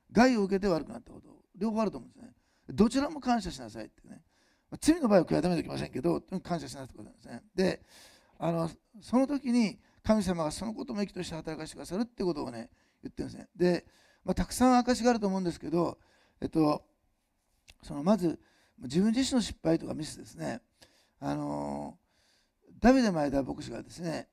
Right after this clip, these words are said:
長崎、まあ、北九州にいた頃、長崎に通っておられました。何年ぐらいかかったかな、二、三年かかったかな。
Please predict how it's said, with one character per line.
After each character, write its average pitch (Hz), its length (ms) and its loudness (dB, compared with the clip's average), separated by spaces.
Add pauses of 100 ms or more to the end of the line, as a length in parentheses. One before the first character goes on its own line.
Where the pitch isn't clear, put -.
長 180 260 0
崎、 165 420 -6 (100)
ま - 80 -12
あ、 110 40 -12
北 226 200 2
九 240 160 0
州 175 140 -4
に 147 80 -6
い - 20 -4
た 123 100 -2
頃、 113 300 -10 (340)
長 196 220 8
崎 180 220 0
に 113 100 -14
通 - 140 -4
っ 156 80 -2
て - 140 -14
お 139 40 -6
ら 131 60 -4
れ 123 60 -8
ま 117 100 -12
し - 100 -16
た。 - 160 -16 (640)
何 113 160 -10
年 131 100 -4
ぐ 180 80 -2
ら 202 60 2
い - 20 -4
か 127 60 -6
か 110 60 -10
っ - 20 -20
た - 80 -20
か - 80 -20
な、 101 160 -18
二、 120 80 -18
三 135 180 -10
年 147 80 -12
か 151 80 -8
か 147 60 -6
っ - 20 -20
た - 100 -20
か - 100 -20
な。 - 140 -18